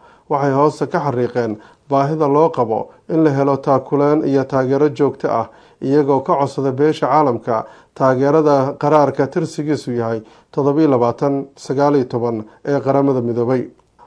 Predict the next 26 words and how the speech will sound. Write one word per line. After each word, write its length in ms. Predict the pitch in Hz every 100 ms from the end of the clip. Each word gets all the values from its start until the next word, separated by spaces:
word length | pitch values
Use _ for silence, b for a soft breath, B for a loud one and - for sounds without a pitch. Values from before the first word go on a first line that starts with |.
| b -
Waxaa 160 | 143
labada 260 | 151 170 175
madaxweyne 500 | 165 151 143 147 147 156 147
ay 140 | 139
hoosta 300 | 139 160 156
ka 100 | 151
xariiqeen 380 | 139 143 139 139
sidoo 280 | 135 170 139
kale 340 | 123 117 107 107 b -
muhiimadda 720 | 139 139 143 160 147 117 107
taageerada 680 | - 139 131 139 156 151 151 147
hirgelinta 540 | 135 123 139 160 156
qorshaha 360 | 135 131 - 156
horumarinta 560 | 139 139 135 160 160 160
amniga 300 | 156 151 131
Soomaaliya 640 | - 143 151 120 120 110 B B B
iyo 140 | 143 139
dhisidda 440 | 135 135 170 151 143
awoodaha 400 | 135 139 151 139
ciidamada 480 | 135 135 151 147 -
amniga 380 | 160 151 131
ee 40 | 123
Soomaaliya, 640 | - 143 147 120 117 110 b b b -
iyagoo 320 | 139 139 139
beesha 340 | 123 151 151
caalamka 400 | 131 151 147 131